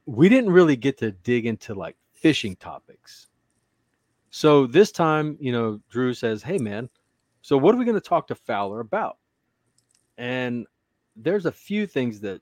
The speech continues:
you know, jumped straight out at me, man, as soon as he asked that question.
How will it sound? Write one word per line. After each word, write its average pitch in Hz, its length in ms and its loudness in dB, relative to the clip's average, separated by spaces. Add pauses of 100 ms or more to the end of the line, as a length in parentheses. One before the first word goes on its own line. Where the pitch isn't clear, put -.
(120)
you 104 120 -12
know, 87 180 -14
jumped 104 300 -10
straight 101 440 -12
out 90 200 -14
at - 140 -20
me, 80 140 -20
man, 85 280 -20
as 85 80 -20
soon 104 200 -10
as 98 120 -12
he 98 160 -10
asked 82 280 -16
that - 160 -20
question. 95 480 -12